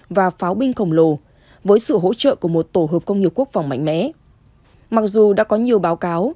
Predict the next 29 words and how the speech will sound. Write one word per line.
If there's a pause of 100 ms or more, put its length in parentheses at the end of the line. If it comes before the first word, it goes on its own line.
(280)
trên
các
phương
tiện
truyền
thông
phương
Tây
rằng (500)
quân
đội
Nga
đang
cạn
kiệt
đạn
pháo, (380)
nhưng
cho
đến
nay (120)
vẫn
chưa
có
dấu
hiệu
nào
cho
thấy